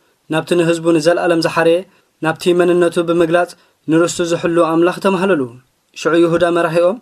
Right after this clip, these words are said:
ናይ ኣይሁድ ትእዛዝ ሃቦም እሞ ቀልጢፎም ናብቲ ኣዴሳ እትበሃል ዓዲ ወሪዶም ምስ ጸላእቶም ውግእ ገጠሙ።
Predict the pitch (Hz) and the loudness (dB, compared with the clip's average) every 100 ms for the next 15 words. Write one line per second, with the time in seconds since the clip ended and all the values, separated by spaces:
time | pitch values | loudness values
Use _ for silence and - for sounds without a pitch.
0 | _ _ 160 160 165 165 180 170 190 170 | _ _ -2 0 0 -2 -2 0 0 0
1 | 175 165 165 208 - _ _ _ - 160 | 0 2 0 -2 -8 _ _ _ -6 -4
2 | 165 175 175 170 160 156 180 170 160 160 | -2 0 0 0 -2 0 0 0 -4 -4
3 | 160 165 156 156 165 160 170 220 - _ | -4 -2 -2 0 2 2 0 -2 -12 _
4 | _ _ 160 156 190 170 165 170 156 170 | _ _ -6 -2 0 0 0 0 0 0
5 | 185 190 196 | -2 0 0